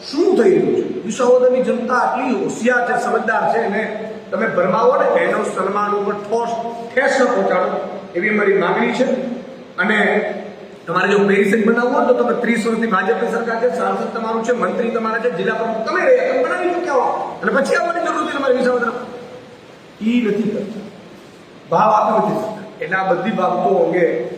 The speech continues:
અમે આપને વિનંતી કરીએ છીએ કે જન જન સુધી પહોંચાડો. વિસાવદરની જનતા આનંદથી વાકેફ થાય અને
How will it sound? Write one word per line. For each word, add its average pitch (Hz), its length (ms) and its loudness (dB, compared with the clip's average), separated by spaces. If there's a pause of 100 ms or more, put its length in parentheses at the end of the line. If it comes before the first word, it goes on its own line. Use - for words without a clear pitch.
(360)
અમે 175 520 -2 (260)
આપને 147 200 -2
વિનંતી 175 300 -2
કરીએ 185 220 -2
છીએ 185 100 -4
કે - 60 -6
જન 165 180 -2
જન 180 140 -2
સુધી 180 220 -4
પહોંચાડો. 180 380 -4
વિસાવદરની 170 520 -2
જનતા 175 240 -6
આનંદથી 165 540 -4
વાકેફ 196 400 -4
થાય 214 160 -2 (580)
અને 196 460 0